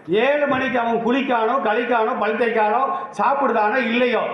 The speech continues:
இந்த மூட்டையை அமுக்கிற மாதிரி உள்ள அமுக்கி, "நீ ஸ்கூலுக்கு போ, போற வழியில பல்ல தேய்ச்சிக்க, போற வழியில ட்ரெஸ் பண்ணிக்க,"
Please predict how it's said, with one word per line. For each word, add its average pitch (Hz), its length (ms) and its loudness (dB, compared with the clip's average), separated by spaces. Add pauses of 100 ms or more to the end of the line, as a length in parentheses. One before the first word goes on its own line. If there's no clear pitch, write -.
(260)
இந்த 165 140 -2
மூட்டையை 285 500 0
அமுக்கிற 247 400 0
மாதிரி 262 300 0
உள்ள 247 200 0
அமுக்கி, 220 640 0 (180)
"நீ 196 80 2
ஸ்கூலுக்கு 269 540 0
போ, 247 340 0
போற 262 240 2
வழியில 262 260 0
பல்ல 214 160 -2
தேய்ச்சிக்க, 185 520 0 (560)
போற 285 300 2
வழியில 262 220 0
ட்ரெஸ் 226 340 -2
பண்ணிக்க," 190 520 -2